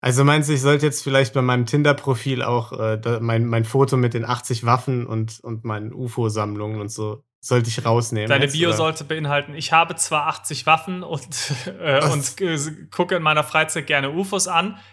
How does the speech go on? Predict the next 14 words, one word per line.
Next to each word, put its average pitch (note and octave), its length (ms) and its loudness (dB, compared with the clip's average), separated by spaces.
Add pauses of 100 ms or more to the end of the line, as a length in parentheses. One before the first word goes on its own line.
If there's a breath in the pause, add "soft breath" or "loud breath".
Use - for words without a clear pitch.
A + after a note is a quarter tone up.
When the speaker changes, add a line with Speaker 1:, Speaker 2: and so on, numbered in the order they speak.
Speaker 2:
dafür F3+ 640 4 (380 loud breath)
habe D#3 180 2
ich D#3+ 120 -2
aber D3+ 340 2
eine C3+ 280 -4
tolle E3+ 300 2
Wohnung D3+ 420 -2 (240)
im C#3+ 140 -4
Haus D3+ 220 4
von D3+ 120 4
meiner C3+ 220 4
Mutter. B2 400 0 (160 loud breath)
Speaker 1:
<laughs> - 0 -
Ja, C#3+ 1120 6